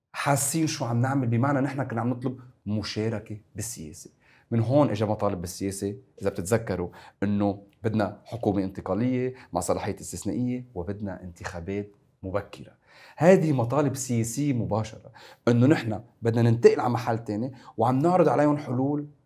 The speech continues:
ديمقراطية من ضمن المتاح بيسمح فيه الدستور.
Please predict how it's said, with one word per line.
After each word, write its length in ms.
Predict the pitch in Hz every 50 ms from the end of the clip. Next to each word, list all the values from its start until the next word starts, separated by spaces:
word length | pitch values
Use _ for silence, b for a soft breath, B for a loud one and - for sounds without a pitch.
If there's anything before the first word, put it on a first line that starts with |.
| _ -
ديمقراطية 580 | 120 131 135 127 117 120 113 113 120 131 143
من 160 | 139 127 120 117
ضمن 180 | 131 135 131
المتاح 480 | 123 113 113 113 110 - 117 117 117 120
بيسمح 280 | 110 113 - - 87
فيه 100 | - -
الدستور. 460 | 104 95 - - - - - - _